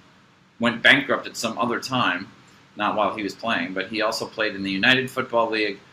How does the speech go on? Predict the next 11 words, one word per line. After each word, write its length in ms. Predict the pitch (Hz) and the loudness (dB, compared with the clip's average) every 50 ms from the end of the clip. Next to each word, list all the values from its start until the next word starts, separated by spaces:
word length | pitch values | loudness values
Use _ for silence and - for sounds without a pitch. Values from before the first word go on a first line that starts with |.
| - - - - - - - | -20 -20 -20 -20 -20 -12 -4
the 100 | 98 101 | -2 0
Alliance 480 | 101 95 95 95 104 107 110 110 - | 0 0 2 2 2 2 0 -2 -4
of 80 | 107 98 | -8 -8
American 440 | 95 98 110 117 117 113 - 104 98 | -4 0 2 2 2 0 -2 -8 -10
Football, 480 | - 104 92 - - 101 98 95 - - | -10 -10 -10 -4 -2 0 0 0 0 0
and 160 | 95 92 92 | -2 -2 -4
the 80 | 117 - - | -6 -4 -4
X 280 | - - - - - | -4 -4 -4 -6 -2
F 240 | - 87 87 - - | -2 -2 -2 -2 -4
L. 320 | - 71 - - - - - - - - - - - - - _ _ _ _ _ _ _ _ _ _ _ | -6 -6 -4 -6 -8 -8 -12 -16 -20 -20 -20 -20 -20 -20 -20 _ _ _ _ _ _ _ _ _ _ _
Um, 380 | - 98 101 101 101 98 98 | -4 -2 0 2 2 0 0